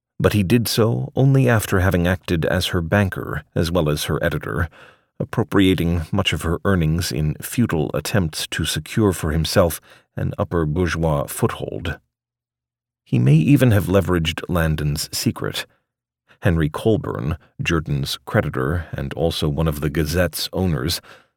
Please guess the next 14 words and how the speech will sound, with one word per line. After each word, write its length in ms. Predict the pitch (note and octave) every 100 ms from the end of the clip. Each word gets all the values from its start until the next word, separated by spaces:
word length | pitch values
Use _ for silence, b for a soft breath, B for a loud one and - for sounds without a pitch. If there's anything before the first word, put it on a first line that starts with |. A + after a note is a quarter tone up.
| B
published 440 | - B2 A#2 - -
in 140 | G#2
eighteen 400 | G#2 - - G#2+
twenty-six 680 | - G#2 E2+ - A2 - - B B -
clever 360 | - C#3 C3+ B2
allusions 720 | G#2 A2+ A2 E2 C2+ B1+ -
to 100 | -
Landon's 480 | E2 E2+ D#2+ D2+ D2+
pregnancies 840 | - A2 E2 D#2+ D#2 E2+ D#2 D#2 -
in 180 | G2 F2
other 220 | G2+ D#2+
papers 460 | G2+ D#2+ C#2+ C#2
he 160 | - -
owned, 420 | D2+ B1+ D2 -